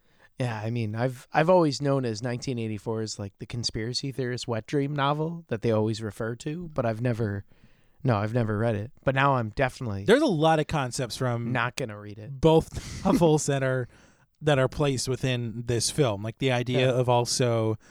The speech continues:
Speaker 2: destroying the dictionary and
Speaker 1: Yeah.
Speaker 2: replacing words, like, "Oh, I guess that word doesn't exist anymore."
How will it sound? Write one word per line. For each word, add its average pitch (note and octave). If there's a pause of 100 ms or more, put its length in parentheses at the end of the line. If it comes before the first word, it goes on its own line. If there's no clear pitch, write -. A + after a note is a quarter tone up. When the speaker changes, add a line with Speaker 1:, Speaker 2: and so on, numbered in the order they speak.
(380)
Speaker 2:
destroying C3+
the C3
dictionary A#2
and A#2
Speaker 1:
Yeah. D#3+
Speaker 2:
replacing C#3
words, C3+
like, B2
"Oh, F#3
I B2
guess C3
that C3
word C#3
doesn't C#3
exist C#3
anymore." G#2+